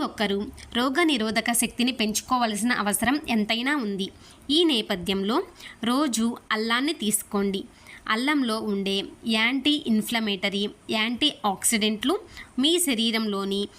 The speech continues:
రోగనిరోధక శక్తిని పెంపొందిస్తుంది. రెండు, బరువును తగ్గిస్తుంది. ఇప్పుడు చాలామంది బరువు సమస్యతో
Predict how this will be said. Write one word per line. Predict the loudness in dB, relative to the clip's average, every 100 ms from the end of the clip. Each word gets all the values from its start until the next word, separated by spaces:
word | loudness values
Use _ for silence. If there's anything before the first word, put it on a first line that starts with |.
| -12 -2
రోగనిరోధక | 0 2 2 2 0 0 0 0 0
శక్తిని | -2 -2 -2 0 0 -4 0
పెంపొందిస్తుంది. | 0 2 0 2 0 -2 -2 -2 -4 -8 -20 -14 -2 2
రెండు, | 2 2 -2 -8 -10 -2
బరువును | 0 2 2 2
తగ్గిస్తుంది. | 0 0 -2 0 -2 -2 -8 -14 -20 -18 -20 -20 -4 -2
ఇప్పుడు | 0 0 0 0 -6 -16 -6 0
చాలామంది | 2 4 4 2 0 0 0 0
బరువు | 0 2 2 2
సమస్యతో | 0 0 -2 0